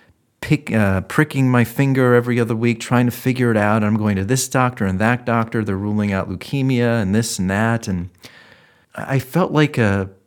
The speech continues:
like a, a, a lab rat. And, and they have all these medical books and these policies to follow, and they have these diagnoses and they have these, these codes.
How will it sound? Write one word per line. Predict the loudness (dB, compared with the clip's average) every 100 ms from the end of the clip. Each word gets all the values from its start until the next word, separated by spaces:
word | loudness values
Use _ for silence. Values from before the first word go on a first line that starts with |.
| _ _ _ _ _ -4
like | -2
a, | -2 -4 -6
a, | -6 -6 -6
a | -4
lab | -2 0 0 2
rat. | 0 0 -6 -16 -20 _ _ _ _ _ _ _ _ _ _
And, | 0 2 2
and | 0 0
they | 2 2
have | 4 2
all | 4 4
these | 4 2 2 -4 -10 _ _ -20 -20 _ _
medical | 4 6 6 6 4
books | 6 4 4 -2
and | -2
these | 0 0
policies | -4 -4 2 4 4 2 -2 -2
to | -6
follow, | -2 2 4 4 2 0 -2 -6 -16 -20 -20 -8
and | -2
they | 0
have | 2 0
these | 0 0
diagnoses | 0 2 2 2 2 2 0 0 0 0
and | -2
they | -2
have | -2 -2
these, | 0 0 0 -4
these | -4 -4
codes. | -6 0 4 4 4 0 -4 -8 -10